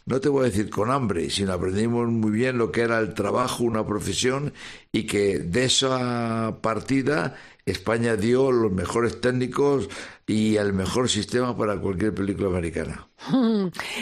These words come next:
Speaker 2: El trabajo de Enrique Cerezo le permitió el sueño de muchos de nosotros, codearse no solo con las estrellas nacionales, pues López Vázquez, Concha Velasco, José Sacristán, Gutiérrez Cava, Juanjo Menéndez,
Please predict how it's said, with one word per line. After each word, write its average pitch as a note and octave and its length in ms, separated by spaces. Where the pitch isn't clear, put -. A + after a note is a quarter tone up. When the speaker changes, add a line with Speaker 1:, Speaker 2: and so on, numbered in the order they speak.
Speaker 2:
El F#3 140
trabajo G3+ 420
de A3+ 100
Enrique A3+ 280
Cerezo A3+ 360
le A3+ 120
permitió F3 680
el D#3 120
sueño F3+ 320
de F3 80
muchos D#3 300
de D3+ 80
nosotros, D3+ 600
codearse D#3 480
no E3+ 100
solo E3+ 200
con E3+ 120
las E3 180
estrellas D#3+ 400
nacionales, E3+ 600
pues D3 140
López C#3 280
Vázquez, C#3+ 480
Concha C#3 280
Velasco, C#3 720
José C#3 240
Sacristán, D3 720
Gutiérrez C#3 420
Cava, D3 260
Juanjo D3 300
Menéndez, D#3 400